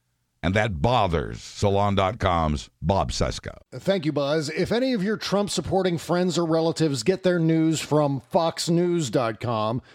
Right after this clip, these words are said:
Speaker 2: they won't know anything about this story because Fox News isn't covering it. So perhaps forwarding this particular episode of Buzz Burbank News and Comment might help keep them updated on an issue they care deeply about.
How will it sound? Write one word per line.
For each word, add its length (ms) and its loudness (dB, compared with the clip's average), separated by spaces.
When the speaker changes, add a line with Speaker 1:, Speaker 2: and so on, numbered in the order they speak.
Speaker 2:
they 140 2
won't 240 0
know 160 2
anything 340 2
about 260 2
this 180 0
story 280 2
because 260 2
Fox 340 0
News 260 2
isn't 320 -2
covering 440 0
it. 80 -4
So 180 0
perhaps 440 0
forwarding 560 0
this 240 0
particular 580 0
episode 420 2
of 120 -2
Buzz 220 2
Burbank 420 0
News 240 0
and 100 -2
Comment 400 0
might 320 -2
help 280 -4
keep 220 -2
them 140 2
updated 600 2
on 140 2
an 120 -2
issue 320 0
they 180 2
care 340 0
deeply 480 0
about. 480 0